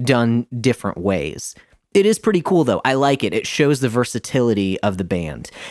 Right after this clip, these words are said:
It just doesn't have the same melodic hooks or the same sense of progression that the band usually shows. There are a few cool little time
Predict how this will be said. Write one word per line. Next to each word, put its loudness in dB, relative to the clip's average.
It 2
just -4
doesn't 0
have -2
the -2
same 0
melodic 0
hooks -4
or -2
the 0
same 0
sense -2
of -6
progression -2
that 0
the 2
band 0
usually -2
shows. -6
There 2
are 2
a -2
few 2
cool 2
little 4
time 0